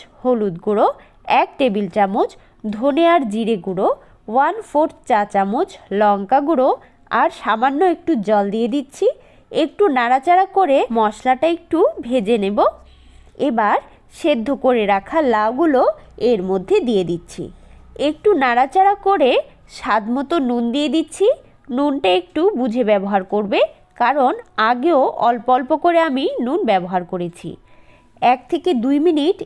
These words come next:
এইভাবে রান্না করে ভেজে রাখা চিংড়িগুলো লাউয়ের মধ্যে দিয়ে দিচ্ছি। ভালো করে মিশিয়ে নিচ্ছি। এবার দুই থেকে তিনটা চেরা কাঁচা লঙ্কা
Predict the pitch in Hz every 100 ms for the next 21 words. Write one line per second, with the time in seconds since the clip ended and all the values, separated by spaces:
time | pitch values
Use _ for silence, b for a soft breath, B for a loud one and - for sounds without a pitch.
0 | - 214 254 262 285 330 240 214 226 269
1 | 339 302 254 453 b b b 202 247 214
2 | 254 196 185 311 349 277 240 269 294 320
3 | 254 440 - B B 240 233 247 339 254
4 | 214 185 349 392 226 202 165 165 - 175
5 | - _ _ b b b b 214 262 277
6 | 269 269 285 311 285 269 311 285 302 -
7 | - 494 - _ b b b - 269 294
8 | 214 220 571 - _ _ _ - 208 311
9 | 339 359 359 359 349 277 233 214 240 -
10 | _ - 294 330 381 262 214 226 226 220
11 | 226